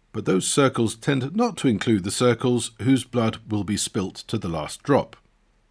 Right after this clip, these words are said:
nor those circles who'll have to clear up the mess afterwards.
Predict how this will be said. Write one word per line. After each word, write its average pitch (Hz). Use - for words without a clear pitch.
nor 104
those 92
circles 101
who'll 101
have 107
to -
clear 95
up -
the 85
mess 87
afterwards. 92